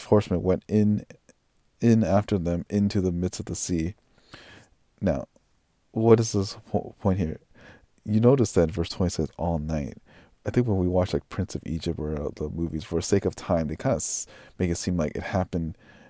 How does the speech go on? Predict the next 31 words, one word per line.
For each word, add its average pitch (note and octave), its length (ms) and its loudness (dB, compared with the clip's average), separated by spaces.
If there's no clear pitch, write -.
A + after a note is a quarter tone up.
like, - 200 -10
they D2+ 120 -2
left D#2+ 580 0
and D2 120 -8
they D2+ 80 -2
got D#2+ 160 -2
to - 160 -10
Red D#2 140 -2
Sea D#2 480 -4
and - 100 -10
then D2 100 -6
they D2+ 100 -8
parted E2+ 340 0
the D2+ 100 -6
Red C#2+ 140 -6
Sea - 240 -8
all F#2+ 200 2
in G2+ 60 2
a F#2 40 0
matter D#2+ 260 -4
of, D#2 100 -8
like, - 140 -8
twenty D#2+ 260 -4
minutes C#2 320 -10
time. C2+ 380 -8
That's B2 180 2
actually G2 300 0
not D#2+ 220 -4
the - 80 -6
case. - 460 -6
It, - 180 -2